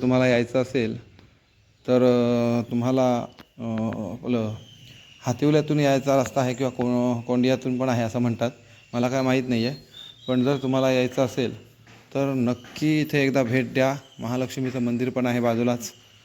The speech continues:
आणि ती समोर तुम्हाला विहीर दिसते आहे, ती बघा. त्या विहिरीचं पाणी बरोबर त्या, ही जी जमीन आहे ह्याची, म्हणजे दगड लावलेले दिसतात तिथे तुम्हाला हे खाली, त्याच्याबरोबर इकडे खाली जे बो-, नख दिसते इथं खाली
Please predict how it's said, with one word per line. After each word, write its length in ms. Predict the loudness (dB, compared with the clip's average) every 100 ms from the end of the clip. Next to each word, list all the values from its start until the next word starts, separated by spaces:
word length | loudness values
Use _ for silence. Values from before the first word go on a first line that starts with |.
| -20 -20 -10
आणि 160 | -6 -4 -2
ती 100 | -4
समोर 400 | -2 -2 0 0
तुम्हाला 540 | 0 0 2 0 0
विहीर 300 | -2 -2 -4
दिसते 340 | -4 -6 -4
आहे, 300 | -4 -6 -10
ती 60 | -6
बघा. 200 | -4 -4 -6 -18 -20 -20 -20 -20 -8 0
त्या 160 | 0
विहिरीचं 540 | 2 2 0 -2 -4 -4
पाणी 520 | -2 -2 0 -2 -4 -8 -20 -20 -20 -20 -20 -20 -20 -20 -20 -6
बरोबर 400 | -2 -2 0 -2
त्या, 440 | 0 0 2 0 -4 -6
ही 200 | -4 -2
जी 120 | 0
जमीन 300 | 0 0 0
आहे 240 | 0 -2
ह्याची, 320 | -4 -8 -6 -2
म्हणजे 240 | -2 -2
दगड 280 | -2 0 2
लावलेले 260 | 0 0
दिसतात 260 | -4 -4 -8
तिथे 280 | -8 -10 -6
तुम्हाला 260 | -4 -4
हे 180 | -4 -6 -6
खाली, 200 | -6 -6 -10 -20 -20 -20 -20 -20 -20 -20 -20 -16 -8
त्याच्याबरोबर 840 | -6 -2 -2 0 -2 -2 -2 -2 -4 -14 -20 -20 -20 -20 -20 -20 -20 -20 -16
इकडे 220 | -10 -6 0
खाली 220 | 2 2
जे 120 | 0 -4
बो-, 200 | -8 -2
नख 220 | 0 0 -2
दिसते 260 | -6 -4
इथं 260 | -6 -6 -2
खाली 300 | 0 0